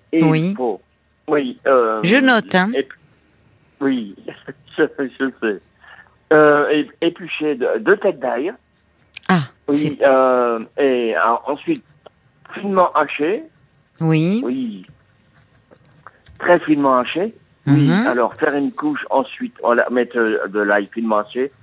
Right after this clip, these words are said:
Speaker 1: sur les pommes de terre.
Speaker 2: Oui.
Speaker 1: Ensuite, du sel de Guérande,
Speaker 2: Mhm.
Speaker 1: du poivre,
Speaker 2: Oui.
Speaker 1: euh, de l'emmental râpé.
Speaker 2: Ah.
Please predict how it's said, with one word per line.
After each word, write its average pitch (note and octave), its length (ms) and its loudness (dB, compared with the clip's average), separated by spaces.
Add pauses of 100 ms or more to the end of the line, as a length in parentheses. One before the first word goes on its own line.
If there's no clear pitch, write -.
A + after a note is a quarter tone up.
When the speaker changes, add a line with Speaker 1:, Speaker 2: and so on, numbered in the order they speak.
(180)
Speaker 1:
sur E3 200 -2
les D#3 100 4
pommes D3 160 0
de C3+ 80 2
terre. F2+ 420 -4
Speaker 2:
Oui. D#3+ 500 2 (140)
Speaker 1:
Ensuite, C3 760 0 (360)
du A#2+ 180 -8 (100)
sel G3+ 180 2
de E3+ 100 2
Guérande, C#3 640 -2 (1080)
Speaker 2:
Mhm. C3 260 0
Speaker 1:
du D#3 120 4 (120)
poivre, E3+ 440 2 (440)
Speaker 2:
Oui. D3+ 540 0 (220)
Speaker 1:
euh, B2+ 760 2 (760)
de C3 60 4
l'emmental D3+ 540 0
râpé. D3 480 -4 (640)
Speaker 2:
Ah. D#3 140 0